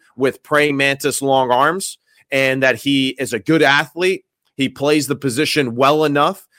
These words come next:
to where a, you think if you get your hands on him, he is going to progress into another level of a football player, you know, and at the same time, he looks the size that he claims to be.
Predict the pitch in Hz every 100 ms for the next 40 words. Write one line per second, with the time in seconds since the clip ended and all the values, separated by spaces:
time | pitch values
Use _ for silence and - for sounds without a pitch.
0 | _ 151 131 139 139 101 131 131 131 -
1 | 143 131 117 127 156 143 143 123 143 147
2 | 156 156 156 120 143 131 107 135 123 117
3 | 113 127 123 - 135 - 139 127 131 131
4 | 113 117 117 117 113 117 107 - 113 104
5 | 92 - 87 65 - _ _ - 127 113
6 | 117 131 120 117 101 _ _ 135 127 117
7 | - 151 151 135 151 143 104 - _ _
8 | _ _ 120 113 135 170 - - _ _
9 | _ _ 120 123 151 151 147 139 127 120
10 | - 156 156 131 143 151 160 190